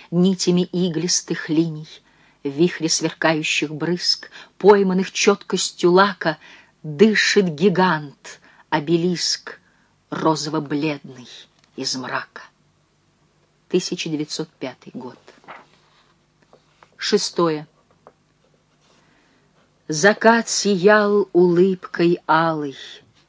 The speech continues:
Париж тонул в лиловой мгле. В порыве грусти день усталый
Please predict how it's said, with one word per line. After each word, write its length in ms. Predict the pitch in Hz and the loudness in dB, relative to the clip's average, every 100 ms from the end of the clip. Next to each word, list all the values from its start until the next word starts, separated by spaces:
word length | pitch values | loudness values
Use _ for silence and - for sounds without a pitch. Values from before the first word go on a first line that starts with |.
| _ _ _ _ | _ _ _ _
Париж 680 | 175 185 220 233 - - - - _ | 2 4 4 2 -2 -6 -10 -18 _
тонул 540 | 170 180 202 247 233 220 | 2 4 4 4 2 2
в 80 | |
лиловой 560 | 196 202 185 185 170 170 | 4 6 6 2 0 -2
мгле. 480 | 160 147 135 131 143 _ _ _ _ - - - | -4 -6 -6 -8 -14 _ _ _ _ -18 -18 -18
В 100 | - | -20
порыве 380 | - 208 240 233 | 4 4 6 4
грусти 560 | 202 240 233 - - 220 | 4 2 0 -2 0 0
день 380 | 190 254 233 190 | 2 2 2 0
усталый 720 | 175 - 165 160 147 143 | -2 -2 0 0 0 -6